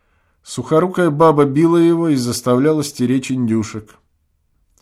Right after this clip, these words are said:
Вот сижу я однажды у фельдшера Капитона. Начали мы было разговаривать о последней нашей охоте, как вдруг на двор въехала телега, запряжённая необыкновенно толстой сивой лошадью,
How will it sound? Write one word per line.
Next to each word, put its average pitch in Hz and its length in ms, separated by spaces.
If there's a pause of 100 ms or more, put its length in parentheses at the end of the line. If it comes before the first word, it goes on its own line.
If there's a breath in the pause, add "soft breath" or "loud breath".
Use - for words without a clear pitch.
(520 soft breath)
Вот 202 260
сижу 190 400
я 190 380
однажды 156 460
у 139 140
фельдшера 151 500
Капитона. 98 800 (380)
Начали 135 460
мы 113 160
было 110 320
разговаривать 180 920
о 131 100
последней 151 600
нашей 147 400
охоте, 135 500 (540 soft breath)
как 143 200
вдруг 170 400
на 175 120
двор 165 300
въехала 185 560
телега, 151 800
запряжённая 127 760
необыкновенно 123 800
толстой 170 540
сивой 147 360
лошадью, 92 760